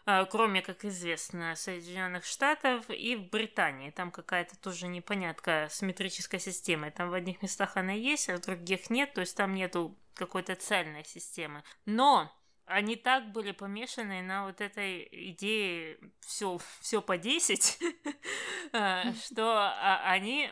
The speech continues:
мало того, что хотели, чтобы, м, день был десять часов, а, они хотели, чтобы ещё и неделя была десять дней.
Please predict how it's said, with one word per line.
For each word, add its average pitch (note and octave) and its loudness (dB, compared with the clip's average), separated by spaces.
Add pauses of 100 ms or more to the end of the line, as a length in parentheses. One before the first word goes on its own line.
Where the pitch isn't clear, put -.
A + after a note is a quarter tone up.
(100)
мало A3+ 4
того, G#3+ -2
что F#3 0
хотели, F#3 -2
чтобы, F3+ 2
м, E3 -6
день C#4 4
был A3+ 2
десять F#3 -2
часов, D#3+ -4 (540)
а, F3+ 6
они G3 2
хотели, G#3+ 0
чтобы G3 -4
ещё G3+ -2
и G3 0
неделя G3 2
была D#3 -6
десять F3 -2
дней. D#3 -6